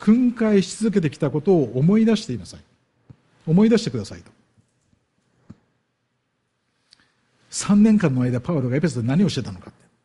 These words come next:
彼がしていた働きの一つは、夜も昼も涙とともに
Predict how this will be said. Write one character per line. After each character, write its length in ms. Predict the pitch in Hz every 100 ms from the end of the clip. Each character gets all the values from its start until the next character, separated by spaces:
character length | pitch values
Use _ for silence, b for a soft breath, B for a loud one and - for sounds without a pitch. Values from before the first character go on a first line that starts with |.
| _ _ _ _ _ _ _ _ _
彼 200 | - 190
が 100 | 156
し 80 | 131
て 80 | 180
い 60 | 170
た 80 |
働 280 | 151 156 156 160
き 40 |
の 60 | 147
一 180 | -
つ 120 | 160 131
は、 220 | 139 110 B B
夜 300 | 165 233 220
も 140 | 156
昼 200 | 135 196
も 120 | 175 139
涙 460 | 143 220 240 202
と 120 | 165
と 100 | 160
も 120 | 151 151
に 180 | 160